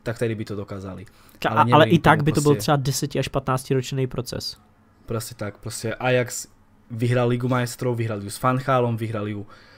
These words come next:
Speaker 1: eh, ešte v časoch, keď tam hrával Cruyff, keď to trénoval Michaels a tak, ale prostě st-, aj Cruyff prostě vyhral Ligu majstrov a on odišiel.
Speaker 2: Aha.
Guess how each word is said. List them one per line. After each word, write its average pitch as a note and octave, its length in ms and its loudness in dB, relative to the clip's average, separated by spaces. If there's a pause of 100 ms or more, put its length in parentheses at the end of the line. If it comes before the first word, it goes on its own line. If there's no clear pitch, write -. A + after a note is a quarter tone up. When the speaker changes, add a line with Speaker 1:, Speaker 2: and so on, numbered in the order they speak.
(240)
Speaker 1:
eh, G#2 500 -8 (420)
ešte A#2 180 -6
v A2 60 -6
časoch, A#2+ 300 -2
keď - 120 -8
tam A2+ 160 0
hrával G#2+ 240 -2
Cruyff, B2+ 480 0
keď A#2 120 -8
to A2+ 80 -6
trénoval A2+ 440 -4
Michaels B2 480 -2
a G2+ 60 -8
tak, B2 280 -2
ale A2 200 -2
prostě A2+ 420 -6 (880)
st-, - 200 -20
aj B2 140 2
Cruyff F3+ 320 4
prostě C#3+ 260 -4
vyhral C#3+ 220 2
Ligu C#3 200 2
majstrov C#3 360 0
a C3 40 2
on C3+ 120 2
odišiel. A#2 560 -2
Speaker 2:
Aha. C#3 340 0